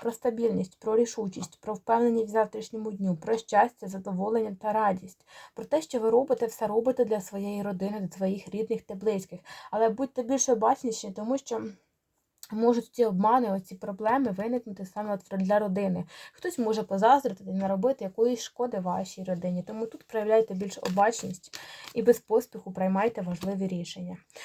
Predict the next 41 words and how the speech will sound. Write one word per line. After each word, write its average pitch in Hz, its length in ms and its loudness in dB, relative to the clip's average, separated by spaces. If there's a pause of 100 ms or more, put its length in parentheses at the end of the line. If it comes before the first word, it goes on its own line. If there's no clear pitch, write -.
(160)
Двійка 240 400 2
жезлів 254 500 4
говорить 269 380 0 (120)
про 269 520 8 (320)
нерішучість, 240 800 0
про 226 140 6
обдуманість 226 800 4
якоїсь 220 420 2
в - 60 -20
події, 196 600 -2 (260)
про 220 160 -2
те, 269 200 6
що - 140 -4
ви 254 60 4
будете 247 260 0
зважувати 226 560 2
за 233 180 0
і 240 80 6
проти, 240 340 2
як 226 200 0
вам 214 160 -6
діяти 202 340 -4
далі, 180 480 0
прийматимете 202 720 -2
якесь 185 340 -6
важливе 180 360 -2
рішення. 175 480 -6
Перш 311 180 2
за 339 80 4
все, 269 220 -4
ви 196 80 -2
маєте 196 400 0
зрозуміти, 190 480 -4
що 180 200 -10
вам 226 200 0
доведеться 220 460 2
виходити 202 440 0
з 175 40 -4
зони 226 240 2
свого 196 340 -4
комфорту, 190 640 -6